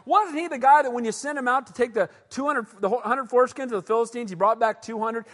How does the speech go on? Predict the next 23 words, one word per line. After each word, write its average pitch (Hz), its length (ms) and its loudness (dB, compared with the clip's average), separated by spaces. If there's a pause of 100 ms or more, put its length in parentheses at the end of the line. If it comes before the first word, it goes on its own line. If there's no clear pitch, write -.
(140)
Didn't 392 180 -4
he 381 80 -2
go 311 160 4
out 320 160 6
and 208 120 -2
lead 277 240 -6
your 240 140 -4
army? 254 460 -4 (160)
Isn't 370 260 -4
he 339 60 -2
the 277 100 -6
most 240 260 0
mighty 294 320 0
man 269 220 -2
of 240 100 -4
God 240 300 2
that 233 60 2
we've 196 180 -6
got 254 240 4
in 226 100 -6
the 180 80 -2
whole 220 240 4
land? 208 400 -4